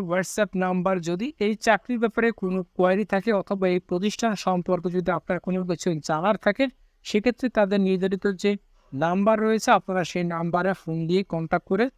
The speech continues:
এই চাকরির ব্যাপারে বন্ধুরা বিস্তারিত আপনারা জানতে পারবেন। তো ইউনিট্রেক্স কর্পোরেশনের সেলস অফিসার ছয়জন যে লোক নিবে, যারা যারা সেলসে বন্ধুরা কাজ করতে চান তারা এই প্রতিষ্ঠানে কিন্তু আপনারা অ্যাপ্লাই বন্ধুরা করতে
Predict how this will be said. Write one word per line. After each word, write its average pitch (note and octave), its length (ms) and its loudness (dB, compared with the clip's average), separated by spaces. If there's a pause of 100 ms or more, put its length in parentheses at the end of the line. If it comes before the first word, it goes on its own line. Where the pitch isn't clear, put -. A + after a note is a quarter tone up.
(380)
এই F#3+ 180 2
চাকরির F#3+ 360 2
ব্যাপারে F#3 340 0
বন্ধুরা G3+ 300 0
বিস্তারিত F#3 360 -2 (120)
আপনারা G#3+ 240 0 (460)
জানতে E3+ 380 2 (100)
পারবেন। C#3 280 -2 (420)
তো F#3 60 0 (360)
ইউনিট্রেক্স A#3 520 2 (120)
কর্পোরেশনের G3 680 0
সেলস F#3 320 2
অফিসার F#3+ 380 0
ছয়জন F3 400 0
যে F#3 60 4 (120)
লোক E3+ 120 -2 (120)
নিবে, F#3+ 220 2 (1160)
যারা G3 220 4
যারা G#3+ 140 2 (120)
সেলসে F#3 320 -2
বন্ধুরা F#3+ 320 2
কাজ E3+ 180 2
করতে F3+ 260 -6
চান A3+ 120 4 (100)
তারা E3 140 2 (140)
এই E3+ 140 0
প্রতিষ্ঠানে F3+ 520 -2
কিন্তু F3+ 220 -2
আপনারা G3+ 260 2 (460)
অ্যাপ্লাই D#3+ 400 2
বন্ধুরা E3 260 0 (140)
করতে D#3 240 -2